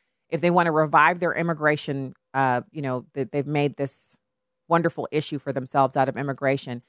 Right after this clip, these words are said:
even though it's not really a new issue and it's, it's a non-issue, they've made it something that people have been thinking about and talking about, then they have to get the confirmation process for whoever Trump nominates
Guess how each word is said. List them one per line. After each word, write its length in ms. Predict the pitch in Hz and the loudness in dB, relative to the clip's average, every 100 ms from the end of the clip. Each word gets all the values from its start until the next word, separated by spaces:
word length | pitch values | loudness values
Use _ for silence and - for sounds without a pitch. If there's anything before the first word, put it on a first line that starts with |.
| _ - | _ -4
even 260 | 196 190 | 0 2
though 120 | 180 | 4
it's 160 | 160 - | 2 2
not 160 | 170 - | 0 2
really 180 | 160 | 0
a 60 | 143 | -2
new 220 | 143 143 | -4 -4
issue 340 | 127 139 - 139 | -2 -4 -2 -2
and 100 | 131 | -2
it's, 200 | - - | -6 -14
it's 140 | - | -10
a 40 | 143 | -2
non-issue, 680 | 156 180 151 127 - 117 117 _ _ - | 2 4 2 -6 -8 -10 -10 _ _ 0
they've 180 | 185 | 2
made 240 | 190 180 180 | 4 2 2
it 100 | - | 0
something 340 | - 151 151 | -2 -2 -4
that 120 | 139 | -6
people 240 | - 151 143 | -6 -4 -2
have 100 | 135 | -4
been 120 | 135 | -6
thinking 280 | 147 143 143 | -8 -8 -4
about 220 | 139 120 | 0 0
and 80 | - | 2
talking 340 | 175 202 175 | 2 2 0
about, 360 | 139 127 123 - _ _ _ _ _ _ | -2 0 0 -2 _ _ _ _ _ _
then 260 | - 180 | 2 4
they 100 | 180 | 4
have 340 | 185 202 202 - | 2 2 2 0
to 100 | 196 | -12
get 360 | 143 156 151 - | -2 0 0 -2
the 60 | 156 | -6
confirmation 600 | 175 151 156 147 147 147 | -2 -2 -2 -4 -4 -6
process 480 | 143 135 - 131 - | 0 0 0 -4 -2
for 140 | 139 | -6
whoever 460 | 139 151 165 208 233 | -2 4 4 4 0
Trump 300 | - 165 156 | 0 -4 0
nominates 540 | 139 143 135 131 | -2 0 -2 -6